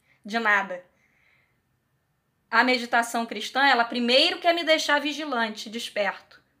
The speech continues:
para depois me levar e conduzir ao encontro. Então aqui a gente já viu que existe uma pequena diferença entre uma prática e outra prática.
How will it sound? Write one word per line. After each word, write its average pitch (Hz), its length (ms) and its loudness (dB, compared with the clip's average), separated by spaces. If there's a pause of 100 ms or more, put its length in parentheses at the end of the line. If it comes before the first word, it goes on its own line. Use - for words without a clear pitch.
para 226 240 4
depois 226 460 -2
me 247 140 -2
levar 220 420 0
e 220 60 -12
conduzir 220 480 -8
ao 202 120 -6
encontro. 185 560 -14 (720)
Então 233 160 2
aqui 247 280 0
a 294 40 8
gente 294 280 -4
já 294 140 4
viu 285 340 -4 (320)
que 285 100 0
existe 269 400 2
uma 285 340 -2 (220)
pequena 269 420 2
diferença 277 760 0 (500)
entre 214 360 -8
uma 240 280 -4
prática 247 600 0
e 254 120 -6
outra 233 280 -2
prática. - 500 -4